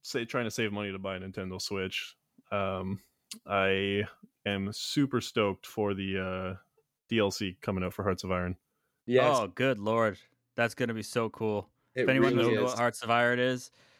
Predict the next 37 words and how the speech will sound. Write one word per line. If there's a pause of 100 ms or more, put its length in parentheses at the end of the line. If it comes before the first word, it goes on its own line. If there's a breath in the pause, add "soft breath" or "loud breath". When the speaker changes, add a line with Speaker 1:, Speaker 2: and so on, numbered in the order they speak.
(120)
Speaker 3:
Hearts
of
Iron, (200)
uh,
is,
like,
the
premier (380)
grand
strategy
game
in,
in
all
P
C
gaming.
It's (800)
outrageous
how
friggin'
in-depth
this
thing
is.
It's
so
cool,
so
fun. (680)
Speaker 1:
If
you're
a
World
War
Two,
uh,